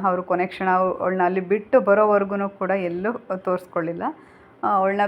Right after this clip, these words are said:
ಬಿಟ್ಟು ನಾವು ಬರಬೇಕಾದ್ರೆ ಸಿಕ್ಕಾಪಟ್ಟೆ ಹತ್ಬಿಟ್ರು. ನನ್-, ನಾನು, ನಾನು actually ನಾನೇ ಸ್ವಲ್ಪ ಸ್ಟ್ರಾಂಗ್ ಆಗಿದೆ ಅಂತ ಹೇಳ್ಬೋದು. ನಾನು ಅವಳ ಮುಂದೆ ಅಳಬಾರ್ದು ಅಂತಲೇ ನಾನು ಸ್ವಲ್ಪ ಸ್ಟ್ರಾಂಗ್ ಆಗಿದ್ದೆ. ಆ, but ಅವ್ರು ಅಳು,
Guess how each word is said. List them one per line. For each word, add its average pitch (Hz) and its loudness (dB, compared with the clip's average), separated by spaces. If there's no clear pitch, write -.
ಬಿಟ್ಟು 233 -2
ನಾವು 262 4
ಬರಬೇಕಾದ್ರೆ 208 0
ಸಿಕ್ಕಾಪಟ್ಟೆ 214 2
ಹತ್ಬಿಟ್ರು. 196 0
ನನ್-, 196 -2
ನಾನು, 202 2
ನಾನು 240 2
actually 220 -6
ನಾನೇ 202 6
ಸ್ವಲ್ಪ 214 -6
ಸ್ಟ್ರಾಂಗ್ 190 0
ಆಗಿದೆ 190 -2
ಅಂತ 180 -2
ಹೇಳ್ಬೋದು. 180 -4
ನಾನು 180 0
ಅವಳ 180 0
ಮುಂದೆ 180 -2
ಅಳಬಾರ್ದು 190 2
ಅಂತಲೇ 185 -4
ನಾನು 185 -4
ಸ್ವಲ್ಪ 175 -10
ಸ್ಟ್ರಾಂಗ್ 180 -4
ಆಗಿದ್ದೆ. 175 -6
ಆ, 214 6
but 214 4
ಅವ್ರು 240 6
ಅಳು, 226 6